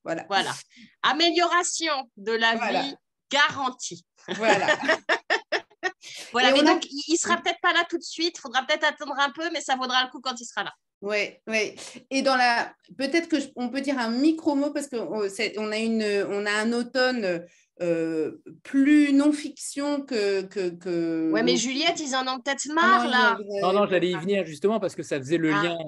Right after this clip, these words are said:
Speaker 3: euh, avec le patriarcat des objets, forcément.
Speaker 2: Bon,
Speaker 3: Et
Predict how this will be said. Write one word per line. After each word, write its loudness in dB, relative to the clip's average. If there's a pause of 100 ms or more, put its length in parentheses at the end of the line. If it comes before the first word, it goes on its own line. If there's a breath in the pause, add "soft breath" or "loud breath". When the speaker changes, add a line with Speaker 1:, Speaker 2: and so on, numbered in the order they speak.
Speaker 3:
euh, 0
avec 0
le -2
patriarcat -4
des -4
objets, 2
forcément. -6
Speaker 2:
Bon, -2 (140)
Speaker 3:
Et -10